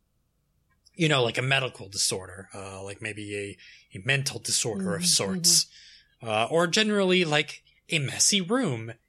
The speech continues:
Speaker 1: in a disorder of sorts.
Speaker 2: Yeah, that was mo-, mostly, uh, when I think of disorder, I think of the literal opposite of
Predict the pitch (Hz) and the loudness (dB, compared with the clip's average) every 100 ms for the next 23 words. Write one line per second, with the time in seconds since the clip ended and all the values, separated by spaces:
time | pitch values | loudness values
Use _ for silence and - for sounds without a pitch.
0 | - 127 127 135 135 143 135 - 196 214 | -4 -2 0 0 2 2 0 0 0 0
1 | 113 104 104 - 101 - - - 226 190 | -2 -4 -4 -2 -4 -2 -2 -2 -4 0
2 | 285 370 - - - 214 240 - - - | 0 0 -6 -10 -10 -4 -4 -4 -12 -10
3 | 220 349 453 269 190 202 196 202 202 202 | 0 2 4 4 2 0 0 2 2 2
4 | 196 180 165 170 180 180 165 156 185 180 | -2 -4 -4 -4 -2 -4 -4 -4 -2 -2
5 | 196 180 165 175 208 175 180 180 165 - | -4 -6 -10 -6 -4 -2 -4 -4 -8 -2
6 | 175 175 170 170 - 165 | -2 -2 -4 -6 -6 -10